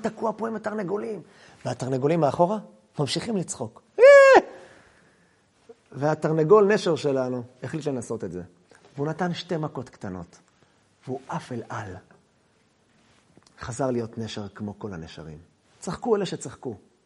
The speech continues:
הוא ניצח רק בגלל דבר אחד, כי סיפרו לו מי הוא. אם הוא היה מתעסק כל הזמן עם התרנגול שבו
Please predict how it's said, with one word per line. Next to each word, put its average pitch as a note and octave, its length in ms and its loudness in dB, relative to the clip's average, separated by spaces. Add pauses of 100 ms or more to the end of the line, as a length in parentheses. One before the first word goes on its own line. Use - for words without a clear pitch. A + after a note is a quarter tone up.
(560)
הוא D3 100 -4
ניצח D3+ 440 -4
רק D3+ 120 -4
בגלל B2+ 260 -6
דבר G2+ 300 -10
אחד, F2 200 -14 (340)
כי E3+ 80 -14
סיפרו F3+ 340 -6
לו D#3+ 100 0
מי B2+ 160 -6
הוא. G2+ 120 -12 (1300)
אם E3 80 0
הוא F3+ 60 2
היה F#3 100 2
מתעסק F#3 460 2
כל F#3 160 4
הזמן D#3 460 0 (720)
עם C3 140 -4
התרנגול C3 540 0
שבו G#2+ 420 -6